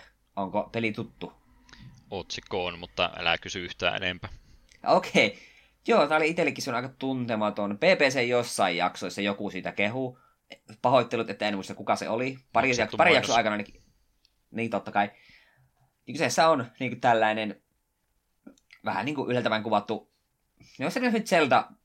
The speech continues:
Speaker 1: kaksi D Zelda kuvakulmasta kuvattu toimintapeli, jossa se on tarkoitus pyörittää kauppaa nimeltä Moonlighter. Siellä sie pistät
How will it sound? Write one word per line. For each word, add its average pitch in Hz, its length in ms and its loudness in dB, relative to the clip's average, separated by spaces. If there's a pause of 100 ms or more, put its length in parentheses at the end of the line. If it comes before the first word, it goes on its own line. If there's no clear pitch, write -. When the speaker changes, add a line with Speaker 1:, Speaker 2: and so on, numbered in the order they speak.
(380)
Speaker 1:
kaksi 165 260 0
D 135 60 2
Zelda 110 400 2
kuvakulmasta 101 600 -4
kuvattu 92 480 -6 (480)
toimintapeli, 120 540 2
jossa 104 400 0 (1000)
se - 140 -8
on 202 60 0
tarkoitus 202 260 2
pyörittää 175 260 -2
kauppaa 113 540 4
nimeltä 107 200 -2
Moonlighter. 98 680 -2
Siellä 101 280 -4
sie 135 400 -4
pistät 131 320 -8